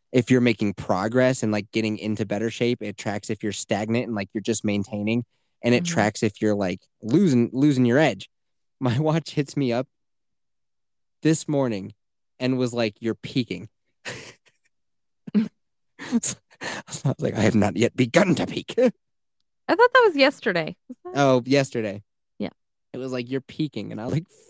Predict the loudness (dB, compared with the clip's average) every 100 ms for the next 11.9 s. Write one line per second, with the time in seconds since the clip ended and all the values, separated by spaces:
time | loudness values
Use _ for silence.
0 | -8 -2 0 -2 -4 2 2 2 -6 _
1 | -20 -16 -6 -2 2 4 4 4 2 0
2 | -4 -6 _ -12 -8 -6 -2 0 0 0
3 | -4 -6 -6 -4 -4 -6 -6 -8 -10 -8
4 | -8 -8 -8 -6 -4 -4 -2 -2 -2 -10
5 | -12 _ _ _ _ _ _ _ _ -12
6 | -12 -8 -4 -4 -8 _ -6 _ _ _
7 | _ _ -12 -4 -4 -4 -6 -6 -6 -8
8 | -6 -6 -6 -6 -6 -6 -6 -6 -6 -6
9 | -8 -8 -8 -6 -4 0 0 0 -2 -2
10 | -6 _ _ _ _ 0 4 4 4 2
11 | 0 -2 -4 -2 -2 -4 -8 -10 -12